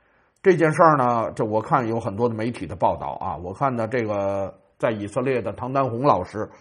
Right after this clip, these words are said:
他说的是比较详细的，我用他这个了啊。说以色列的一架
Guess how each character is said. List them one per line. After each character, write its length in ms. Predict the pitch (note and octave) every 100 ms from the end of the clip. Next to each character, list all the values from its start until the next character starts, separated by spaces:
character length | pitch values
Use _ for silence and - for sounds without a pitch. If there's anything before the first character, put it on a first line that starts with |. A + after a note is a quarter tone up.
| -
他 140 | B2
说 220 | A#2+ C3 A2
的 100 | G#2
是 140 | G2+
比 120 | G#2
较 120 | G2 D2+
详 320 | - C#2+ A2
细 220 | C3+ F#2
的， 120 | - - -
我 140 | D#2
用 220 | G#2+ G2
他 200 | D#2+ A#2+
这 180 | B2 G2
个 80 | D2
了 100 | A#1+
啊。 180 | - - _ _ _ _ _ _ _
说 140 | C#3+
以 140 | D3 D#3+
色 140 | A3+
列 160 | A3+ G3+
的 100 | D#3
一 120 | F3
架 160 | G3+